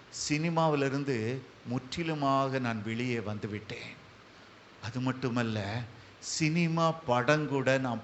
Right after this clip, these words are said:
பார்க்கிறது இல்லை. ஹல்லேலூயா. இன்னைக்கு விசுவாசிகளுடைய நிறைய பேர் வீடுகள்ல பாருங்க,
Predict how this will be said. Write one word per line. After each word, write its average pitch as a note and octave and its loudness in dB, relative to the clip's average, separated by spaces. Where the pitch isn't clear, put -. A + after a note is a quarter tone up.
பார்க்கிறது A#2+ -2
இல்லை. A2 -6
ஹல்லேலூயா. C3 -2
இன்னைக்கு E3+ -2
விசுவாசிகளுடைய F3 4
நிறைய C#3 4
பேர் F3 4
வீடுகள்ல D#3+ 4
பாருங்க, B2+ 4